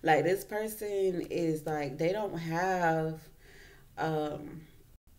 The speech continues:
they don't really got too much. We got the Five of Pentacles. Like, their energy is lack. That's why they keep coming back. Because you have more, you have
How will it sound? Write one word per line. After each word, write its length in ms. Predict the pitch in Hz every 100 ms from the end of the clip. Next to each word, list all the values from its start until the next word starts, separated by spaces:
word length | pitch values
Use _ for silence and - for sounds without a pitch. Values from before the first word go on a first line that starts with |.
| - - - - - - -
they 100 | 180
don't 220 | 269 302
really 200 | 285 277
got 300 | 269 277 -
too 220 | - 226 196
much. 300 | 160 - -
We 60 |
got 160 | 240 294
the 60 | -
Five 200 | 226 226
of 120 | 220
Pentacles. 680 | 233 247 - 156 147 143 - - - -
Like, 320 | 165 160 160
their 220 | 190 233
energy 380 | - 233 214 208
is 260 | 180 170 170
lack. 640 | 160 180 185 - - - - - - - - - - - -
That's 220 | 190 196
why 100 | 254
they 140 | 208
keep 200 | 202 226
coming 300 | - 226 202
back. 400 | 170 185 214 - - - - - - - - - -
Because 800 | 180 180 180 170 160 156 156 - - - - -
you 360 | 147 214 220
have 340 | 220 208 185 165
more, 300 | 175 180 175
you 180 | 190 226
have 160 | 196